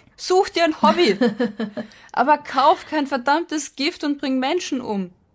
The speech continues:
Speaker 2: Ja, fang an zu stricken. Ich kann
Speaker 1: Ja.
Speaker 2: Stricken sehr empfehlen.
Speaker 1: Ja gut, aber mit den Stricknadeln kann man zur Not auch jemanden, äh, <laughs> stechen.
Speaker 2: Das stimmt.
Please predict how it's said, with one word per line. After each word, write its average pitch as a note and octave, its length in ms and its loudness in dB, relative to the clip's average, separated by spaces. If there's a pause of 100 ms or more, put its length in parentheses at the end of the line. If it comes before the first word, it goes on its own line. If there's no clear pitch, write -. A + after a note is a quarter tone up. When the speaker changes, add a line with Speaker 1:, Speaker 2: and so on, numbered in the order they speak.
(200)
Speaker 2:
Ja, C#4+ 200 -2
fang C#4+ 220 -4
an D4+ 140 0
zu D4+ 100 -2
stricken. A3 520 -2
Ich - 140 -12
kann - 120 -2
Speaker 1:
Ja. F4+ 80 8
Speaker 2:
Stricken F4+ 240 6
sehr F#3+ 140 -6
empfehlen. G3 580 -4 (460)
Speaker 1:
Ja G#3 120 0
gut, A#3 260 -2
aber G#3 160 2
mit G3+ 120 -4
den G#3 80 -2
Stricknadeln A#3 560 -2
kann A#3 140 -8
man G#3+ 160 -4
zur G#3+ 180 -6
Not A3 200 -4
auch G#3+ 200 -4
jemanden, F#3+ 680 -8
äh, F#3 260 -10 (500)
<laughs> - 500 -20
stechen. F#3 560 -8 (520)
Speaker 2:
Das - 460 -10
stimmt. - 380 -16